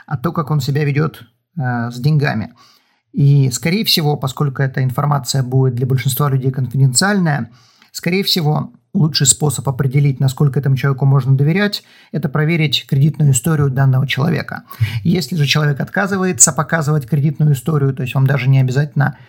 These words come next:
просить у него разрешения, чтобы получить кредитную историю, вы можете просто попросить его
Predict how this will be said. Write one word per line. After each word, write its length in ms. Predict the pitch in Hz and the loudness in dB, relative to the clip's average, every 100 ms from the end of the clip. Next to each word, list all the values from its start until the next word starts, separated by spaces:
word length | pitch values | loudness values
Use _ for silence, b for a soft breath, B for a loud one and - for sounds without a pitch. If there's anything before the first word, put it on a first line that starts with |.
| B B B | B B B
просить 360 | 143 135 147 | -4 -2 2
у 60 | 143 | 4
него 140 | 135 | 4
разрешения, 840 | 135 127 127 - 160 160 139 - 117 | 4 2 2 2 2 0 0 -2 -6
чтобы 240 | - 120 107 | -10 -10 -8
получить 720 | - 120 123 147 135 - _ _ | -6 -4 0 0 0 -6 _ _
кредитную 440 | - 127 131 147 | -4 -2 0 0
историю, 300 | 131 190 160 | 0 -2 0
вы 60 | 151 | 0
можете 220 | 147 135 | 0 -4
просто 300 | 123 139 - | -6 -6 -4
попросить 500 | 131 - 147 160 135 | -4 -2 0 0 2
его 400 | 143 131 147 127 | 2 2 0 -4